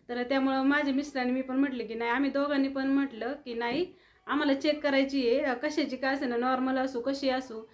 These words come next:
सगळ्यात जास्त भीती ही होती की ती गाठ कॅन्सरची तर नाही ना, ही सगळ्यात मोठी भीती होती. आणि, अ, म्हणजे आता आठ दिवसापूर्वी रिपोर्ट आलेत, मुंबईला पाठवली होती, वेळ लागला रिपोर्ट यायला.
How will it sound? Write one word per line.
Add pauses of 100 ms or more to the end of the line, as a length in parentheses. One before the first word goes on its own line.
(260)
सगळ्यात
जास्त
भीती
ही
होती
की
ती
गाठ
कॅन्सरची
तर
नाही
ना, (480)
ही
सगळ्यात
मोठी
भीती
होती.
आणि,
अ, (840)
म्हणजे
आता
आठ
दिवसापूर्वी
रिपोर्ट
आलेत, (440)
मुंबईला
पाठवली
होती,
वेळ
लागला
रिपोर्ट
यायला.